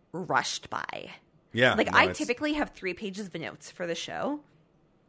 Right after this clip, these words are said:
Speaker 1: I have two and then, like, a one-liner.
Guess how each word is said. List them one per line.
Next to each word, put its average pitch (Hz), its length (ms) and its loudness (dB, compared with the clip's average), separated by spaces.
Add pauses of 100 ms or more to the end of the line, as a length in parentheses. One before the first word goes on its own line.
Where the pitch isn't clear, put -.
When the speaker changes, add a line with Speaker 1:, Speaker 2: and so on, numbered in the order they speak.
(300)
Speaker 1:
I 381 40 4
have 226 240 0
two 185 480 -2
and 196 180 0
then, 165 160 -4
like, 151 300 -2
a 170 80 2
one-liner. 76 840 -6